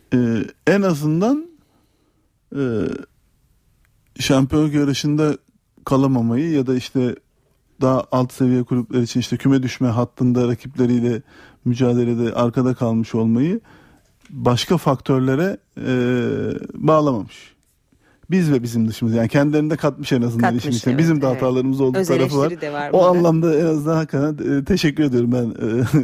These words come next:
Speaker 1: <laughs> Önder Özen'e. E, yani çünkü bu öz eleştiri tarafı bazen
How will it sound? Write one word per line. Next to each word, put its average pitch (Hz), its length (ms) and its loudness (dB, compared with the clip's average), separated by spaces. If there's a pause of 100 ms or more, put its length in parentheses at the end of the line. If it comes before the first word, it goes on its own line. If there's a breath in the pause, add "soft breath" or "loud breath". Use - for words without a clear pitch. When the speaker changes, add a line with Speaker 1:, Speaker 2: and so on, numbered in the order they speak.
(120)
Speaker 1:
<laughs> 131 60 -2
Önder 127 240 0
Özen'e. 127 420 -2 (800 loud breath)
E, 135 60 0 (260)
yani 120 280 2 (120)
çünkü 135 200 2
bu 139 100 2
öz 135 120 2
eleştiri 131 400 -2
tarafı 127 340 -4
bazen 123 440 0